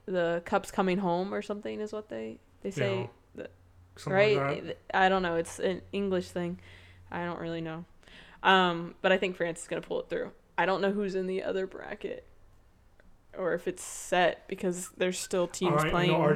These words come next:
Speaker 1: in the knockout.
Speaker 2: Argentina's
Speaker 1: They're through, but I don't know who they're,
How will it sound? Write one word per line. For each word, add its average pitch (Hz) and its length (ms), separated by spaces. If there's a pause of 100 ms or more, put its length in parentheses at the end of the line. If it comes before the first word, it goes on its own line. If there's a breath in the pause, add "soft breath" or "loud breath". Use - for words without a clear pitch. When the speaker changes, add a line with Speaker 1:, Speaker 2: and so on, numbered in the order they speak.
Speaker 1:
in 180 120
the 170 60
knockout. 170 180 (100)
Speaker 2:
Argentina's - 680 (420)
Speaker 1:
They're 220 160
through, 208 440
but 170 220
I 185 80
don't 196 140
know 196 100
who 190 100
they're, 180 160